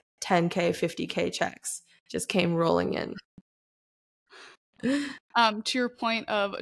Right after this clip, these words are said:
Speaker 2: Dorvest, I'd love to transition to talk a little bit about how you joined a very early stage pre-seed startup as the sixth employee, um, I believe right out of school, and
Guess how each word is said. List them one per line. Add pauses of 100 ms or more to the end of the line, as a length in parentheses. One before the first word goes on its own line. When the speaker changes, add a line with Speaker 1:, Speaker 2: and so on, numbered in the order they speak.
Speaker 2:
Dorvest,
I'd
love
to
transition
to
talk
a
little
bit
about (960)
how
you
joined
a
very
early
stage
pre-seed
startup
as
the
sixth
employee, (260)
um,
I
believe
right
out
of
school,
and